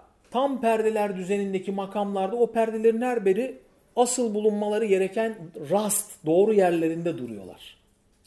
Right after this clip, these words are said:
Fakat siz Hicaz makamında bir name yapacaksanız o tam perdelerdeki dördüncü çargah perdesini tiz çekmeniz lazım, tizleştirmeniz lazım. Veya sisteme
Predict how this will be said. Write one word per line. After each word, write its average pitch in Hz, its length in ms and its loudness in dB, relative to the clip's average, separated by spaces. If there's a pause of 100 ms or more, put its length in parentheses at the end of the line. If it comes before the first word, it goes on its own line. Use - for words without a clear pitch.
(540)
Fakat 262 340 0
siz 240 220 -8
Hicaz 240 360 0
makamında 180 560 -2
bir 160 100 -4
name 151 260 -4
yapacaksanız 196 840 -4 (600)
o 240 180 6
tam 277 300 2
perdelerdeki 196 840 2
dördüncü 202 540 4
çargah 196 480 0
perdesini 170 760 -4 (340)
tiz 254 420 0
çekmeniz 127 600 -6
lazım, 90 320 -16 (160)
tizleştirmeniz 127 880 -14
lazım. 85 300 -20 (760)
Veya 214 600 6 (800)
sisteme 240 800 -2